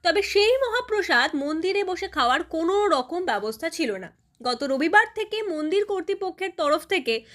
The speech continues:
ভক্তদের জন্য এবার মন্দিরেই বসে মহাপ্রসাদ গ্রহণের ব্যবস্থা করা হলো। জানা গেছে, এবারে আধ্যাত্মিক পরিবেশে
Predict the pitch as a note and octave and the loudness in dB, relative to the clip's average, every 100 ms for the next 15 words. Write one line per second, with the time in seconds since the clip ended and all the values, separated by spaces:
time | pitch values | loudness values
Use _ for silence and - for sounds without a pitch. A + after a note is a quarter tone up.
0 | - - D4 D4 - G#4+ A4 G4 F4+ A#3 | -20 -4 0 0 -2 0 0 2 0 0
1 | A#3 - - C#4 D4 D4 C#4 D#4 E4 G4+ | -4 -6 -6 0 2 4 2 0 4 4
2 | A4+ A4 E4+ E4 D4 C4 C#4 D4 D4 D#4 | 4 2 0 -2 -4 -2 -4 -6 -6 -6
3 | A#3+ B3 B3 C#4 F4+ - _ A3 C4+ B3 | -4 -4 -2 -2 -4 -8 _ 2 4 2
4 | A#3+ A#3+ G#3 G3+ G3+ G3+ F3+ E3+ _ _ | -2 -4 -2 0 0 -2 -6 -8 _ _
5 | _ A#3+ D4 D#4 G4+ B4 - C#4 F4 - | _ 2 4 4 2 -2 0 0 0 -4
6 | - _ C#4 D#4 A4+ A#4 D#4+ - _ _ | -20 _ -2 4 4 4 0 -4 _ _
7 | _ - C#4 C4+ E4+ B4 - A#4 A#4 - | _ -2 -2 0 -4 -6 0 0 0 -8
8 | _ D4+ F4 G4+ D#4+ C#4 | _ 0 2 4 2 2